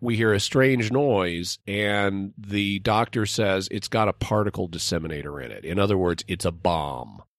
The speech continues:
And at that point, the, he says to the Valiard, "You may as well come out. The ga-, the jig is up."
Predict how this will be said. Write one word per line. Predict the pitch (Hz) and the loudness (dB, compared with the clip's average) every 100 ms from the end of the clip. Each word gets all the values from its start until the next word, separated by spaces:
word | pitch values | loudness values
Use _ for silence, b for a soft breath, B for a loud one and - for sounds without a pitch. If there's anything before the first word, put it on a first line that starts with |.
| _ _ _ _ _ _ 98 | _ _ _ _ _ _ 2
And | 101 101 101 98 98 98 95 95 92 | 4 6 4 4 2 0 -2 -6 -4
at | 107 - | -6 0
that | 135 165 - - | 4 4 4 -2
point, | 104 95 92 90 87 - _ _ | -2 -2 -2 -4 -8 -20 _ _
the, | 104 104 - - | -4 -4 -4 -2
he | 104 107 | -2 -2
says | - - 104 95 - _ _ - | -4 0 0 0 -4 _ _ -6
to | 104 | -4
the | |
Valiard, | 101 107 107 107 90 85 | 0 2 2 2 -2 -2
"You | 113 | 2
may | 123 117 | 4 4
as | 104 | 2
well | 104 87 | -2 -2
come | 95 92 | -2 -2
out. | 85 78 | -4 -6
The | 95 | -8
ga-, | 92 95 | -6 -6
the | 95 87 | -4 -4
jig | 95 80 | -4 -4
is | 76 | -8
up." | 65 - | -10 -10